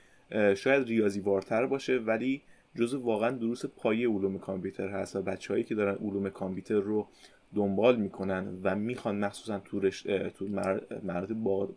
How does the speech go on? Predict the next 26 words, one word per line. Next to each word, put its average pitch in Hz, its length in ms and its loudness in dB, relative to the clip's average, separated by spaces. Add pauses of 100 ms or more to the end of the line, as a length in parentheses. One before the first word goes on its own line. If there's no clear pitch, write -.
(100)
بالاتر 98 480 0 (300)
مثل 107 320 2
کارشناسی 95 560 -2
ارشد 101 440 -2
و 98 60 2
دکترا 98 400 -2 (500)
بخونن، 104 580 -2 (280)
مهمه 123 380 -2
که 131 140 -6
این 131 100 -4
درس‌ها 113 400 -2
رو 113 100 0
به 113 60 0
صورت 101 200 -4
پایه 101 360 0
یاد 107 360 2
بگیرن 131 420 -4
و 113 40 -2
واقعاً 107 400 -2
این 127 160 -8
رو 131 160 2
بفهمنش، 95 640 0
حداقل 120 500 2
مفاهیم 104 360 -4
اولیه‌اش 98 520 -4
رو 120 180 -8